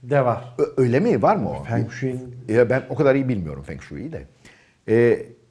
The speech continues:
Speaker 2: fazlalıklarını attığın zaman,
Speaker 1: Hı hı.
Speaker 2: e, en az yeterli olan ve gerekli olan, gerekli ve yeterli. Mesele bu, ana prensip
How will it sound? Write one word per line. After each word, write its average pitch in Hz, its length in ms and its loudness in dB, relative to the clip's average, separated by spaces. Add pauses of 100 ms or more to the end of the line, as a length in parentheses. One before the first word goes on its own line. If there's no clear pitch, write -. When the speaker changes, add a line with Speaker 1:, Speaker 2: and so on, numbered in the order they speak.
(120)
Speaker 2:
fazlalıklarını 214 760 2
attığın - 400 -4
zaman, 180 280 2
Speaker 1:
Hı 294 40 -8
hı. - 540 -14 (480)
Speaker 2:
e, 302 100 2
en 269 200 -2
az 185 360 2
yeterli 208 480 4
olan 139 560 0
ve 156 60 4
gerekli 151 500 2
olan, 92 320 -2 (280)
gerekli 170 540 4
ve 254 100 6
yeterli. 143 600 2 (760)
Mesele 185 400 2
bu, 123 180 4
ana 135 220 0
prensip 82 380 -8